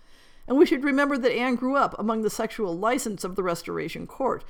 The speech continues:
where sexual affairs between women were no secret. By the time Anne came to the throne, thirty years later, Sarah not only had enormous influence with the Queen,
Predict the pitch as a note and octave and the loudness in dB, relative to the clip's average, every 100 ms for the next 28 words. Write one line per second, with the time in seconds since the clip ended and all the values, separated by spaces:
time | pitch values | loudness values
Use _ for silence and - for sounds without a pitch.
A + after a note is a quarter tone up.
0 | - - - D4 - C4 - A3 G3+ G#3 | -16 -18 -2 0 2 -2 0 0 0 -2
1 | F#3+ F#3+ F#3+ - G3+ G#3 C4 E3+ F#3+ G#3 | -4 -4 -4 -4 -2 -2 -2 -2 -4 -4
2 | D3+ E3 F#4 F#4 - - - - - - | -4 -4 -4 -4 -6 -12 -18 -20 -20 -20
3 | - - - - - - - - - - | -20 -20 -20 -20 -20 -20 -20 -20 -20 -20
4 | - C4 C#4+ - E4 G#4 D4+ C4+ C4+ - | 0 0 0 2 2 4 0 -2 -2 -2
5 | C4 B3 A#3 A3 - F#3+ G#2 - G3 G#3+ | 0 0 -2 -4 -2 -4 -6 -10 -4 -2
6 | G#3+ G3+ F3+ F3+ F#3+ F#3+ F3 E2+ - - | -2 -2 -2 -2 -2 -2 -2 -8 -14 -20
7 | - - - - - C4+ D#4 D4 C#4 G3+ | -20 -20 -20 -20 -2 2 2 2 -2 -2
8 | A#3 A#3 A#3+ A3+ G#3 A3 A#3 B3 - A#3+ | -2 0 0 0 2 2 0 -2 -2 -2
9 | - G#3+ F#3+ - F3+ F3 - B3+ A3+ - | 0 -2 -4 -6 -6 -6 -6 -4 -4 -6
10 | - | -12